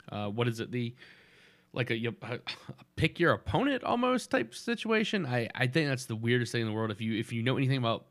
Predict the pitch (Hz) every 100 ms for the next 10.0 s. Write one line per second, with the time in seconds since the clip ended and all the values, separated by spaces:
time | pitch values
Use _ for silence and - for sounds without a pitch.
0 | - 113 110 104 - 117 113 - 110 104
1 | 110 107 104 - - - _ _ _ 120
2 | - 120 120 113 113 113 110 - 107 -
3 | 107 104 113 - - _ - 104 101 104
4 | - - 110 104 110 107 107 107 101 -
5 | - - 104 101 98 - - 127 - 120
6 | 120 117 117 110 113 120 110 - 120 123
7 | 117 160 123 117 - - 120 113 110 104
8 | _ _ _ - - 117 120 117 - 107
9 | - 107 107 110 107 110 - 104 98 -